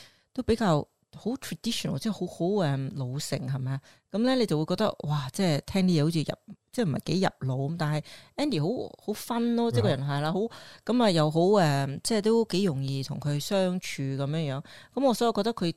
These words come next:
Speaker 1: 即係嗰晚黑 dinner 呢，其實大家真係，係成個氣氛係融埋一齊嘅。噉就大家好似開個好大個 party 噉樣樣咯。
Speaker 2: 嗯，係啊。噉佢對於威士忌點樣品嚐呢？由頭到尾噉，即係由淺至深噉樣講畀你聽。我哋譬如好似，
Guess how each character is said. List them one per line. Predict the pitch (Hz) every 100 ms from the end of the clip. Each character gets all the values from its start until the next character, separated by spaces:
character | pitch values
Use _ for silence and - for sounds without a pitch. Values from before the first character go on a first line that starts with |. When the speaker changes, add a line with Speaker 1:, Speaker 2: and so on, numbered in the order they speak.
| _
Speaker 1:
即 | - 233
係 | - _ _
嗰 | - 202
晚 | 185
黑 | 196
dinner | - 220 165
呢， | 127 160
其 | -
實 | 143
大 | 170
家 | - 170
真 | 196 165
係， | 151
係 | - - -
成 | - 139
個 | 151
氣 | 156
氛 | 196
係 | 165
融 | 135
埋 | 185 143
一 |
齊 | - -
嘅。 | - 151
噉 | 170
就 | 175
大 | 147
家 | 151
好 | 175
似 | 175 151
開 | - - -
個 | 202
好 | 156
大 | 165 139
個 | 165
party | - 170 160 - 151 -
噉 | 135
樣 | 139 139
樣 | 131
咯。 | 135 - _ -
Speaker 2:
嗯， | 156 123
係 | 104 113
啊。 | 107
噉 | 127 156 160
佢 | - 120 120 120
對 | 131
於 | 127 151
威 | 156
士 | 123 113
忌 | 107 120
點 | 131
樣 | 135
品 | - 90 104 131
嚐 | - 87
呢？ | 107 117
由 | 90
頭 | - 82
到 | 85 101
尾 | 98
噉， | 92 104 117 _ _ _ _
即 | -
係 | 156
由 | 113 87 110 110
淺 | - 110 131
至 | 135 117
深 | 139 123
噉 | 113
樣 | 110
講 | 104 101
畀 | 110 95
你 |
聽。 | 92 107 101
我 | 107 110
哋 | 101
譬 | 101
如 | 101
好 |
似， | 113